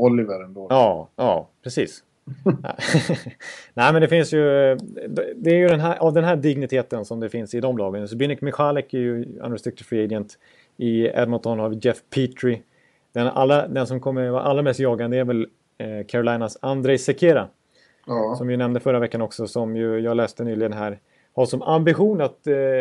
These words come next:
Speaker 2: förlänga med Carolina.
Speaker 1: Jaha.
Speaker 2: Att han gärna stannar där, men det är, men, eh, samtidigt har Ron Francis varit väldigt tydlig med att om de inte är nöjda med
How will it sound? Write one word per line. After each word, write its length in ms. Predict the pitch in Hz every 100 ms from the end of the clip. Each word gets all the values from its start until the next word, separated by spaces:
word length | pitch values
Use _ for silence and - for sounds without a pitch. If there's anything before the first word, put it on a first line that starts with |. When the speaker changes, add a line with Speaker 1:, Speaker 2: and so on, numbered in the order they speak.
| 127 127 131 131
Speaker 2:
förlänga 380 | - 165 180 190
med 160 | 131 -
Carolina. 420 | 120 107 101 92 _ _ _ _ _ _ _ 101
Speaker 1:
Jaha. 240 | 131 113 123
Speaker 2:
Att 60 |
han 100 | 127
gärna 340 | 135 135 151 135
stannar 500 | - - 143 143 143
där, 120 | 95
men 180 | 104 113
det 240 | 120 117
är, 140 | 117 -
men, 280 | 120 117 117
eh, 200 | 113 110 - -
samtidigt 340 | 131 120 131
har 100 | 127
Ron 260 | 117 123 110
Francis 400 | 127 127 123 104
varit 180 | 110
väldigt 220 | 110 117 120
tydlig 180 | 104
med 140 | 98 95
att 300 | 92 _ - 220
om 160 | 120
de 140 | 123 127
inte 240 | 123 120
är 80 | 113
nöjda 260 | 117 110
med 160 | 123 110